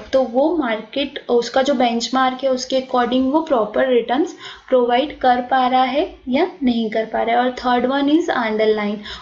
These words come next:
वो as a underline behave करता है कि जो, अ, जो भी future है उसका, उसकी जो price decide होगी वो किसके basis पे decide होगी? जो भी underline में price चल रही होगी उसके according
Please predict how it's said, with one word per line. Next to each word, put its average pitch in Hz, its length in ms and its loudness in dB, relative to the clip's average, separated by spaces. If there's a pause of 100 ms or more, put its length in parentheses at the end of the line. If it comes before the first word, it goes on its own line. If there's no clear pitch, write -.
(120)
वो 240 60 2
as 240 240 0
a 262 220 2
underline 254 600 0
behave 262 440 2
करता 262 360 2
है 285 260 -2 (440)
कि 330 340 0 (400)
जो, 254 400 4
अ, 226 560 2 (1300)
जो 240 180 2
भी 269 140 -2
future 254 560 2
है 269 140 -2
उसका, 240 420 0
उसकी 240 380 -2
जो 285 140 2
price 240 400 -2
decide 247 480 0
होगी 240 240 0
वो 254 140 0
किसके 254 400 -4
basis 254 420 -2
पे 262 120 2
decide 254 460 0
होगी? 262 340 2 (340)
जो 247 200 2
भी 302 140 -2
underline 226 680 0
में 269 160 0
price 220 360 0
चल 220 200 2
रही 220 140 -2
होगी 226 280 2
उसके 320 460 2
according 208 460 -2